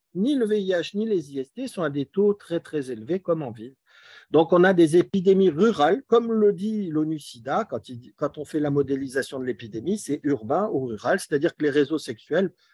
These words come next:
ben, ils sont pas si développés que, euh, en ville. Donc, en fait, tout ça pour dire qu'on avait, euh,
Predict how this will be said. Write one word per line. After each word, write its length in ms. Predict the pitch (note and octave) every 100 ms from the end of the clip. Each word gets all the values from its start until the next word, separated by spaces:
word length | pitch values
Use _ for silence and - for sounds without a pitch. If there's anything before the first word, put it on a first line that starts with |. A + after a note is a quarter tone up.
| _ _
ben, 80 | A#2+
ils 40 |
sont 160 | - B2
pas 140 | F3
si 200 | E3+ F3
développés 640 | C#3+ B2+ B2 A#2 F3 F#3 _
que, 200 | D#3 D#3 _ _ _ _
euh, 300 | A#2+ A2+ G#2+ -
en 140 | A#2
ville. 180 | G#2 - _ _ _ _ _
Donc, 220 | F3 F3+
en 100 | F#3
fait, 340 | - A3 G#3+ _ _ _ _ _ _
tout 120 | G3+
ça 180 | - G#3+
pour 200 | G3 E3
dire 280 | F#3 G#3 -
qu'on 540 | E3 D#3 - C#3+ D3+
avait, 520 | D#3+ D#3+ E3 G3 F#3+
euh, 200 | C3+ A2